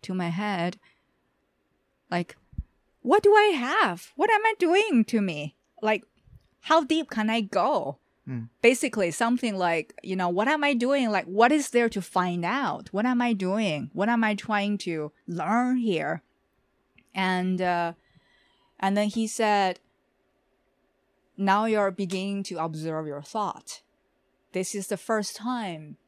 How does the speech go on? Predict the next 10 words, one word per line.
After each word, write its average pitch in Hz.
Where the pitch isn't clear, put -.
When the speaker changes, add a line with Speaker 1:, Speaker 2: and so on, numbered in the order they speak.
Speaker 1:
you're 180
observing 180
your 165
thought." -
Because 196
before 233
it 202
was 196
all 208
autopilot. 180